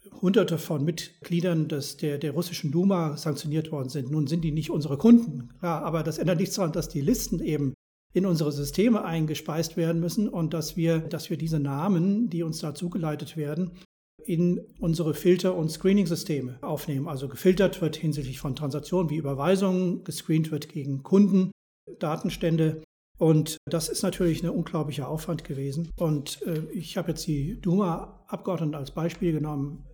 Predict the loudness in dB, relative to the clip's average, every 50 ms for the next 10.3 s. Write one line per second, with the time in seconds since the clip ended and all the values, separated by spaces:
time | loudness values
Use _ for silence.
0 | -20 _ _ _ _ _ _ _ -18 -14 -12 -10 -8 -8 -8 -8 -6 -4 -2 0
1 | 0 0 0 0 -2 0 0 0 -2 -2 -2 -2 -4 -4 -6 -8 -10 -10 -8 -8
2 | -8 -8 -10 -14 -20 _ _ _ _ _ -20 -20 -16 -16 -14 -12 -12 -10 -10 -10
3 | -8 -4 -2 0 2 2 0 0 -2 -2 -4 -6 -8 -12 -10 -4 -2 -2 -2 0
4 | -2 -4 -4 -4 -4 -2 0 0 0 0 -2 -4 -6 -8 -10 -8 -6 -6 -6 -4
5 | -4 -4 -4 -4 -6 -6 -4 -2 -2 0 0 0 0 0 0 -2 -2 0 -2 -2
6 | 0 0 0 0 0 0 -2 -2 -4 -2 0 0 2 4 4 4 4 2 2 0
7 | 0 2 2 4 4 4 4 4 4 2 2 4 4 4 4 4 2 0 -2 0
8 | 0 -2 0 0 0 0 0 0 2 2 2 4 4 6 6 6 6 4 4 2
9 | 0 0 -2 -2 0 0 0 0 0 0 -4 -14 -20 -16 -12 -6 -2 0 0 0
10 | 2 0 0 -2 -2